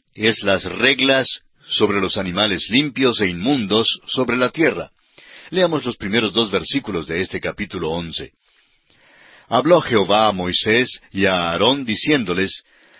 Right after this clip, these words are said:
"Hablad a los hijos de Israel y decidles,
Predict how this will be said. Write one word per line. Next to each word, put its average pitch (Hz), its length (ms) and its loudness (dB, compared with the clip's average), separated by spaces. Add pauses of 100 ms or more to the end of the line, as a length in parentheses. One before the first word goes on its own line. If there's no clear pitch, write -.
(160)
"Hablad 117 480 2
a 131 60 4
los 117 180 2
hijos 117 300 0
de 104 80 4
Israel 90 500 0
y 110 80 -2
decidles, 87 720 -2